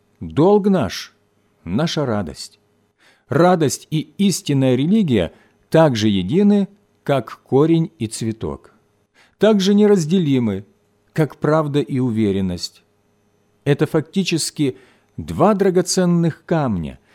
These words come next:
сверкающих друг возле друга в золотой оправе. Вкусив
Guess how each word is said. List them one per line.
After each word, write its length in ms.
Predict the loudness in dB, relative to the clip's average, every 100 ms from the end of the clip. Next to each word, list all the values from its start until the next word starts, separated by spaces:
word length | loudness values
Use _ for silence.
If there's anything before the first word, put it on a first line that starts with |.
| _
сверкающих 1040 | -12 -4 -2 -2 0 2 2 0 -2 -6 -4
друг 320 | -4 -4 -4
возле 340 | -4 -4 -4 -4
друга 560 | 0 0 0 -4 -8 _ _ _
в 80 | -14
золотой 520 | -4 -2 -2 -2 -4
оправе. 680 | -4 -8 -6 -4 -6 -8 -18 _ _ _ _ _ _ _ _ _ _ _ _ _ _ _ _ _ _ _
Вкусив 840 | _ -14 -8 -6 -2 0 0 -2